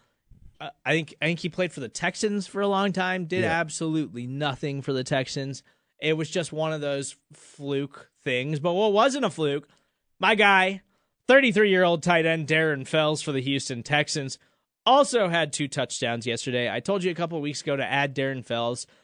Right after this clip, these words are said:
Speaker 1: I really liked him over Jordan Akin, I think is, or Atkins is the
Speaker 2: Mm-hmm.
Speaker 1: other tight end there,
Speaker 2: Yeah.
Speaker 1: who had one big fantasy game. Fells has been super consistent. Like, Fells has been a top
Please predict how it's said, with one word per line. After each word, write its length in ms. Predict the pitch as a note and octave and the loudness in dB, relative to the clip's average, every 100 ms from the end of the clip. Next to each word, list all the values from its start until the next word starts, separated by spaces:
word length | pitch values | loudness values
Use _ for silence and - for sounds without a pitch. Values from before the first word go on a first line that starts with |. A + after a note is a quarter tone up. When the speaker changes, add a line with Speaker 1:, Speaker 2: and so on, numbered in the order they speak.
| _ | _
Speaker 1:
I 80 | - | -2
really 300 | D3 E3 A3 | 0 2 2
liked 300 | G#3+ E3 E3+ | 2 0 0
him 240 | - F3+ F3+ | 0 0 0
over 260 | - D3+ D3+ | 0 0 0
Jordan 580 | C#3 C3+ C#3+ D#3+ D#3 D3 _ _ | -2 -2 0 -2 -4 -8 _ _
Akin, 540 | C3 C#3+ - F3 F3 F3 _ _ _ - | -2 0 0 -2 -6 -10 _ _ _ -8
I 60 | |
think 180 | E3 F3+ | -6 -4
is, 180 | F3 D#3 | -6 -6
or 280 | E3 D3 C3+ | -6 -6 -2
Atkins 640 | D3 D#3+ - F#3 F#3 F3+ | 0 -2 0 0 0 -6
is 220 | C3 D#3+ | -6 -4
the 100 | D3 E3+ | 0 2
Speaker 2:
Mm-hmm. 60 | |
Speaker 1:
other 160 | E3+ E3+ | 2 0
tight 240 | D#3+ E3 | 0 -2
end 220 | E3 E3+ E3+ | -2 -4 -2
there, 200 | E3+ E3 _ | -4 -6 _
Speaker 2:
Yeah. 140 | B2 C3 | -2 2
Speaker 1:
who 40 | |
had 180 | E3 D3+ | 2 2
one 280 | D#3+ C4 B3+ | -2 -2 2
big 200 | A3 F3+ | 2 2
fantasy 440 | F#3 E3 D#3+ D#3+ | 0 0 0 -2
game. 320 | D3 D3+ D#3+ D#3+ _ _ _ | 0 0 0 -6 _ _ _
Fells 340 | - B3 D#4 | 2 6 6
has 160 | C#4 A3+ | 2 -4
been 240 | E3 G#3 F3+ | -2 -2 -2
super 640 | - - - G#3+ A3+ A#3+ | -6 -8 -2 -2 2 0
consistent. 760 | A#3 F3 C#3+ E3 D#3 - D2+ - | 0 -4 -2 -4 -6 -10 -18 -6
Like, 200 | E3+ - | -6 -2
Fells 340 | F#3 G3+ B3+ | 2 2 2
has 160 | F4+ G3+ | 0 -2
been 220 | A3 A3 | -2 -2
a 220 | F3 F#3 | 0 -2
top 460 | - - E3 F#3+ | -2 0 2 2